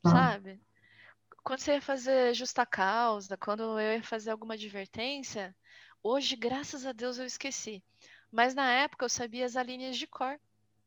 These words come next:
Speaker 1: Olha aí.
Speaker 2: Do tipo assim, cara,
Speaker 1: Qual é o
Speaker 2: que
Speaker 1: desafio
Speaker 2: bizarro.
Speaker 1: aqui agora, né?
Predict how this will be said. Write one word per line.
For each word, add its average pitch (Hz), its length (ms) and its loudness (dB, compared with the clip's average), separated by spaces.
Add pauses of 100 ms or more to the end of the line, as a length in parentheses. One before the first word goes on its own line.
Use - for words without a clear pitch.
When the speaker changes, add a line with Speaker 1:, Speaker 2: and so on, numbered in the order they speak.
(600)
Speaker 1:
Olha 185 200 10
aí. 180 200 8 (640)
Speaker 2:
Do 214 140 -16
tipo - 300 -8
assim, 233 560 -12 (920)
cara, 262 240 -4
Speaker 1:
Qual 262 120 12
é 262 40 12
o 233 40 12
Speaker 2:
que 226 60 12
Speaker 1:
desafio 214 480 12
Speaker 2:
bizarro. 185 140 12
Speaker 1:
aqui 180 200 10
agora, 170 480 12
né? 208 300 10